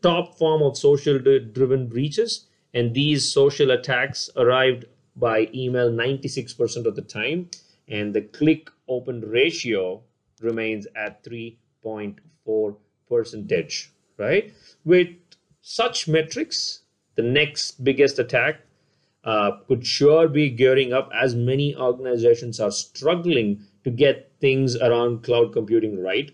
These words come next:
And the following reasons will substantiate why, right? Uh, as you jump into the cloud, or if you have a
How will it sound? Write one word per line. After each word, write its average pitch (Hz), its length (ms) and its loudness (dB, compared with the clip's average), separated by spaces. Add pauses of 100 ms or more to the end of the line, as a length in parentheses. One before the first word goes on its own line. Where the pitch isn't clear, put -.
And 143 140 -4
the 147 60 -2
following 202 500 0
reasons 156 640 -2 (240)
will 139 320 6
substantiate 139 840 -2
why, 120 420 -2 (480)
right? 139 280 -2 (360)
Uh, 147 240 -4 (100)
as 185 300 2
you 190 100 6
jump 165 440 2
into 151 280 -4
the 127 200 0
cloud, 127 500 2
or 123 160 4
if 110 100 2
you 117 100 0
have 123 180 0
a 113 60 0